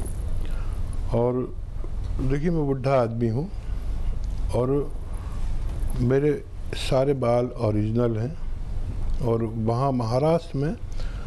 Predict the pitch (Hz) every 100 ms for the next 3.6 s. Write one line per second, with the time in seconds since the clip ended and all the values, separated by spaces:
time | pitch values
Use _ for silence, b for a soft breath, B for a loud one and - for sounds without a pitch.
0 | B B 131 135 135 175 170 165 156 147
1 | 131 117 110 113 117 107 107 110 113 156
2 | 156 131 117 117 117 107 104 107 117 110
3 | 104 90 82 80 - -